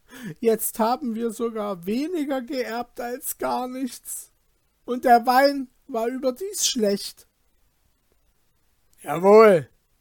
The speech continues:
erwiderte sein Bruder. "Aber was die Feldheimerin sagte, ist doch eingetroffen.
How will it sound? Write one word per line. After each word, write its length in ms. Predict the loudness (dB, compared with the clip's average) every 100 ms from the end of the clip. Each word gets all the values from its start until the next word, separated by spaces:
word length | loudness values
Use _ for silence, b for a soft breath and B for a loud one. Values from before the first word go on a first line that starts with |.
| _ _ _ _ -2
erwiderte 540 | 0 0 -2 -6 -6
sein 360 | -4 -4 -2 -6
Bruder. 560 | -6 -6 -6 -8 -10 -16 _ _ _ _ _ _ _ _ _ _ -4
"Aber 240 | 4 8
was 200 | 8 6
die 120 | 0
Feldheimerin 840 | 4 6 6 6 6 6 0 -2 -2
sagte, 480 | 4 4 4 -2
ist 180 | -8 -6
doch 160 | -6 -2
eingetroffen. 920 | -4 -4 -6 -8 -8 -10 -10 -14 -16